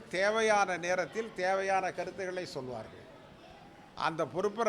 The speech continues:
ராகுல் காந்தி அவர்களும் கார்கே அவர்களும் எடுத்துக்கொண்டிருக்கிறார்கள். ஒரு அரசாங்கத்தோடு கூட்டணியில் சேருகிறோமா, சேரவில்லையா, எப்படி இந்த தேர்தலை சந்திக்கிறோம் என்பதையெல்லாம் கட்சியினுடைய உயர்நிலை குழு முடிவு செய்யுமே ஒழிய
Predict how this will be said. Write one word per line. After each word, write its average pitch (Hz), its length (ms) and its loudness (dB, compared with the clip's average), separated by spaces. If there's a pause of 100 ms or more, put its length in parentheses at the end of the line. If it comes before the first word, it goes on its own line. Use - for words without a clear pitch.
ராகுல் 202 420 4
காந்தி 190 280 0 (100)
அவர்களும் 160 480 -6
கார்கே 208 440 2
அவர்களும் 180 400 -4
எடுத்துக்கொண்டிருக்கிறார்கள். 135 1000 -10 (960)
ஒரு 139 180 0
அரசாங்கத்தோடு 196 760 2 (100)
கூட்டணியில் 190 560 -2
சேருகிறோமா, 170 680 0 (180)
சேரவில்லையா, 160 720 0 (1000)
எப்படி 214 340 2
இந்த 180 220 0
தேர்தலை 185 360 0 (120)
சந்திக்கிறோம் 190 600 -2
என்பதையெல்லாம் 170 760 -4
கட்சியினுடைய 196 520 -4 (140)
உயர்நிலை 202 480 -2
குழு 170 240 -6
முடிவு 180 340 -4
செய்யுமே 147 460 -8
ஒழிய 156 260 -6